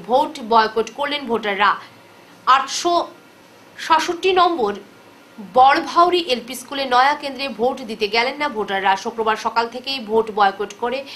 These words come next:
এর প্রতিবাদ জানান। খবর পেয়ে সার্কেল অফিসার সহ নির্বাচনের দায়িত্বে থাকা আধিকারিকরা ছুটে যান। তাদের দাবি এই কেন্দ্র সুরক্ষিত নয়, তাই ভোট বয়কট করেছেন। বেলা দুটো অবধি সার্কেল অফিসার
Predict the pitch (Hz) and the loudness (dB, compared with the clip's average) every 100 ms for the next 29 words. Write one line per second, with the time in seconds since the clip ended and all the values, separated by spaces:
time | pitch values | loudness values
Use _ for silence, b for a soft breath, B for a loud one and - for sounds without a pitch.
0 | B B 220 233 233 233 214 208 233 208 | B B 0 0 0 -4 -2 0 0 0
1 | 190 190 233 226 233 247 254 247 262 247 | -2 -2 0 0 0 -2 0 0 0 0
2 | 269 277 277 302 294 277 254 277 247 214 | -2 -4 -4 -6 -4 -2 -2 -2 -2 0
3 | 214 214 214 202 214 226 233 226 220 202 | 0 0 -4 0 0 0 -6 -10 -4 2
4 | 202 196 214 214 214 220 254 247 214 196 | 2 0 -4 -4 -4 -4 -6 -6 -2 -2
5 | 190 B B B - 269 269 294 254 262 | -2 B B B 2 2 4 2 4 4
6 | 320 311 254 254 254 247 294 285 214 208 | 2 0 -2 0 -2 -2 -6 -4 -4 -4
7 | 220 220 233 196 B B - 262 254 220 | -6 0 2 0 B B -4 0 0 0
8 | 330 339 254 220 208 - 262 214 214 190 | 0 2 2 2 -2 -2 -2 -2 -2 -6
9 | 175 202 220 214 240 269 330 311 233 311 | -4 -2 0 0 -4 -2 -2 -2 -2 -4
10 | 311 - 247 220 226 226 240 262 | -6 -2 -2 0 0 0 0 0